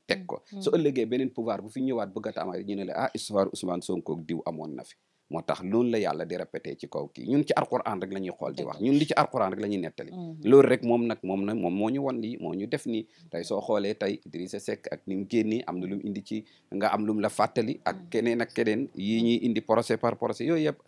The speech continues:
Speaker 2: Mm-hmm.
Speaker 1: amoon na yu fi jaaroon, tabaarakallah.
Speaker 2: Waaw,
Speaker 1: Sëñ
Speaker 2: léegi
Speaker 1: Touba, sëñ, sëñ, sëñ maam Sëriñ Touba, bi ñu koy yóbbu ci géej gi,
Speaker 2: Mm-hmm.
Speaker 1: am na yu ñu ko tuumaaloon.
Speaker 2: Mm-hmm.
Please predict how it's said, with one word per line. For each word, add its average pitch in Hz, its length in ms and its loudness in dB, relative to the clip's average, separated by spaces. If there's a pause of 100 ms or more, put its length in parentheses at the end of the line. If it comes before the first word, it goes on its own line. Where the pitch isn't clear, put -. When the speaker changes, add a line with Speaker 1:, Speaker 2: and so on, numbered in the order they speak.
(100)
Speaker 2:
Mm-hmm. 175 280 -14 (100)
Speaker 1:
amoon 131 240 6
na 104 60 4
yu 98 100 2
fi 85 160 -4
jaaroon, 78 320 0
tabaarakallah. 67 560 -6
Speaker 2:
Waaw, 202 160 -4
Speaker 1:
Sëñ 117 100 4
Speaker 2:
léegi 254 80 2
Speaker 1:
Touba, 123 300 8
sëñ, 123 400 0
sëñ, 120 260 0
sëñ 123 600 -2
maam 110 180 -4
Sëriñ 107 220 -4
Touba, 95 200 0
bi 110 120 -4
ñu 113 40 -4
koy 123 160 2
yóbbu 117 240 0
ci 107 140 -8
géej 113 220 2
gi, - 60 -14 (120)
Speaker 2:
Mm-hmm. 208 220 -12 (220)
Speaker 1:
am 90 100 2
na 110 80 6
yu 113 80 4
ñu 113 60 -2
ko 120 100 2
tuumaaloon. 95 500 2 (100)
Speaker 2:
Mm-hmm. 208 260 -14